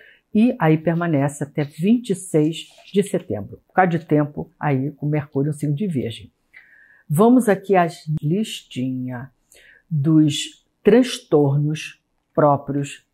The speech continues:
desse ciclo. Um, bota aí, vai botando na sua listinha, sistemas fora do ar, ok?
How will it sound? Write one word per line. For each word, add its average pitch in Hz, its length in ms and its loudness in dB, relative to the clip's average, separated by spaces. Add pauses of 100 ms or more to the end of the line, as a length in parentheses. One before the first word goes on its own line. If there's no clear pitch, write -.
(240)
desse 139 520 -2
ciclo. - 580 -10 (960)
Um, 147 320 4 (500)
bota 151 280 0
aí, 160 100 0
vai 147 160 2
botando 196 320 -4
na 185 120 -4
sua 185 180 -4
listinha, 143 500 -6 (340)
sistemas 190 840 -2
fora 165 280 -2
do 175 140 -2
ar, - 300 -8 (880)
ok? 214 440 -2